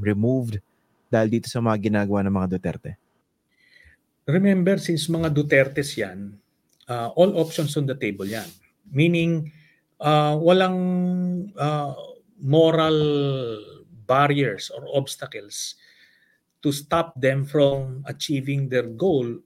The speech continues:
Speaker 2: of installing Sara Duterte as president, no? Pwede. So, what do I mean by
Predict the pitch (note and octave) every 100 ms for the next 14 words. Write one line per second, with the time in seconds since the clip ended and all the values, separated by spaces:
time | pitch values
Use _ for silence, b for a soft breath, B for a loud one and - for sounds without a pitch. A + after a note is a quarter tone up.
0 | - D#3+ E3 - - D#3 D3+ - C3+ B2
1 | B2+ D3+ D3+ G#2 A2 A#2 B2+ F2+ F2+ -
2 | G#2+ - _ _ _ _ _ A2 - -
3 | F#2+ - C#3+ G3 - - G#2+ D#3 F3+ _
4 | _ _ _ B2 A#2 A#2+ B2+ B2 A#2+ -
5 | A#2 A2 G2+ A#2 A#2 B2 B2 C3 B2+ C#3+